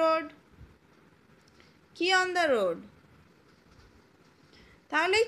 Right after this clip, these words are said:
ছবিগুলো দিয়ে কিন্তু রিলেট করা যেতে পারে। দেখো এখানে একটা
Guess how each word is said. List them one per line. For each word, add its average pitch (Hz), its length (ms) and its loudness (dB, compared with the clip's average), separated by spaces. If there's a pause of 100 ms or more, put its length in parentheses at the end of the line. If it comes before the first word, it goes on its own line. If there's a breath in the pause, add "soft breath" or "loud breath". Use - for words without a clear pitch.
ছবিগুলো 392 600 2 (120)
দিয়ে 427 220 2
কিন্তু 440 200 -2 (200)
রিলেট 294 360 0 (140)
করা 208 240 0 (120)
যেতে 196 240 -2 (220)
পারে। 165 300 -2 (380 soft breath)
দেখো 226 240 -4
এখানে 381 260 0
একটা 427 140 -6